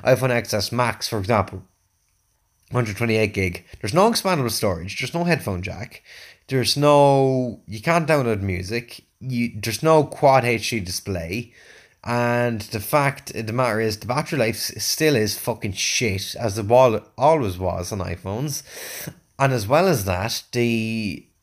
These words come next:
the fast charger is included in the box. Apple purposely decided not to include a fast charger in the fucking box.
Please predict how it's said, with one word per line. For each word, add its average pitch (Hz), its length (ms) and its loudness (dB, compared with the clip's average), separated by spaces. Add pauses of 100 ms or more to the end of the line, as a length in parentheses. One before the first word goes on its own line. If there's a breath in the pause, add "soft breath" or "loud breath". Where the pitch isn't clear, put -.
(400)
the 110 140 -8
fast 151 380 0
charger 110 340 0
is 127 180 -2
included 113 460 -2
in 113 140 -4
the 101 40 -6
box. - 580 -2 (460)
Apple 113 500 -2 (440)
purposely - 840 0 (360 soft breath)
decided 135 460 4
not 127 420 2 (440)
to 151 180 -4
include 135 460 -2
a 104 80 -10
fast 175 800 -2
charger 104 760 2 (280 soft breath)
in 139 180 -4
the 117 80 -6
fucking 123 380 -2
box. - 640 -2